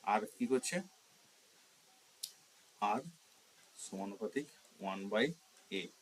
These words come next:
যখন কি হচ্ছে? যখন এল স্থির, ঠিক আছে? এক্ষেত্রে কি হচ্ছে? উপাদান, দৈর্ঘ্য, উষ্ণতা ও অন্যান্য ভৌত অবস্থা অপরিবর্তিত থাকলে পরিবাহীর রোধ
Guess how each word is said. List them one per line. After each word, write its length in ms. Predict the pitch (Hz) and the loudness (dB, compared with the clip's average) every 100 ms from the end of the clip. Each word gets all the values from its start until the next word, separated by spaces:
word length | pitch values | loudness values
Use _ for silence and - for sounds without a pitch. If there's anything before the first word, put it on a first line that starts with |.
| - - - | -20 -20 -8
যখন 320 | 98 98 120 | -4 0 2
কি 180 | 117 123 | 2 0
হচ্ছে? 320 | 123 - 190 208 - - - - - | 0 0 0 0 -4 -20 -20 -20 -6
যখন 380 | 95 - 120 185 - | -4 -2 -2 -2 -4
এল 320 | 104 107 143 196 - - - - - - - - - - - - - - - - | 0 2 2 0 -10 -20 -20 -20 -20 -20 -20 -20 -20 -20 -20 -20 -20 -20 -20 -16
স্থির, 380 | - - 92 - - - - - - | -16 -10 -10 -10 -18 -20 -20 -10 0
ঠিক 100 | 139 | 2
আছে? 200 | 139 196 - - - - - | 2 -4 -8 -20 -20 -12 -2
এক্ষেত্রে 300 | 120 135 139 | 2 4 4
কি 80 | 143 | 4
হচ্ছে? 200 | 143 180 214 | 2 -4 0
উপাদান, 480 | 131 123 135 190 131 | 6 8 8 4 -4
দৈর্ঘ্য, 540 | 110 110 104 131 160 214 | 0 0 2 4 4 2
উষ্ণতা 480 | - 240 110 151 - | -2 0 4 2 4
ও 220 | 247 - | 4 6
অন্যান্য 320 | 113 113 117 | 4 4 2
ভৌত 260 | 113 110 - | 2 2 2
অবস্থা 380 | 117 - - 120 | 2 0 2 2
অপরিবর্তিত 480 | 107 110 113 120 | 4 2 0 -4
থাকলে 320 | 113 117 135 180 - - - - | -2 0 0 -2 -12 -20 -20 -4
পরিবাহীর 420 | 107 107 113 120 | 0 2 4 4
রোধ 200 | 107 120 | 6 2